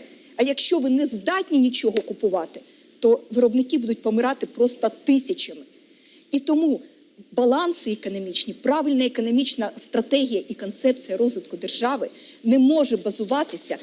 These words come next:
на таких спонтанних і недолугих рішеннях. І не треба посилатися на меморандум М В Ф. Тому що в, в меморандумі М В Ф написано, що треба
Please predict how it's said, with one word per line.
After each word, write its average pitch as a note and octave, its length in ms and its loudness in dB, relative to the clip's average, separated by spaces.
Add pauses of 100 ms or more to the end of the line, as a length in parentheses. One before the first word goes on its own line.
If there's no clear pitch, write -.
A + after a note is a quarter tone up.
(140)
на A#3+ 120 2
таких C4+ 340 0
спонтанних A#3 920 -2
і A3+ 60 -4
недолугих A#3 600 -4
рішеннях. A3+ 460 0 (340)
І C4 80 4
не D4 100 4
треба D4+ 280 -2
посилатися B3 640 -2
на G3+ 100 -4
меморандум G#3 600 -2
М F#3+ 160 -10
В F#3+ 40 2
Ф. F3+ 220 2 (580)
Тому C4 200 4
що C4 160 2
в, A#3 40 -12 (400)
в A3+ 40 -4
меморандумі D4 640 2
М B3 120 2
В A3+ 60 0
Ф F#3+ 220 0
написано, A3 580 -4 (320)
що - 180 2
треба A3+ 420 0